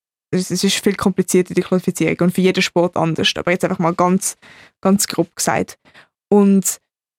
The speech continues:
je nach Sport hast du wie eigentlich mit diesen Voraussetzungen sowieso keine, keine Chance, wie zum Beispiel Tennis oder so, wo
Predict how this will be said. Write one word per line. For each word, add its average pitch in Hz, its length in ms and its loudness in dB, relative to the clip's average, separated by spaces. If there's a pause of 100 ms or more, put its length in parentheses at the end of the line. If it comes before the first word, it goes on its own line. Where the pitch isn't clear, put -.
(180)
je 220 100 4
nach 214 140 2
Sport - 720 0 (240)
hast 208 200 2
du 202 120 2
wie 208 160 4
eigentlich 196 360 0 (220)
mit 202 180 2
diesen 196 180 4
Voraussetzungen 196 760 -2
sowieso 208 480 0
keine, 240 460 2 (160)
keine 233 200 0
Chance, 233 440 2
wie 208 80 2
zum 175 120 -2
Beispiel 175 280 -6
Tennis 196 320 2
oder 202 120 0
so, 202 240 0 (340)
wo 180 280 2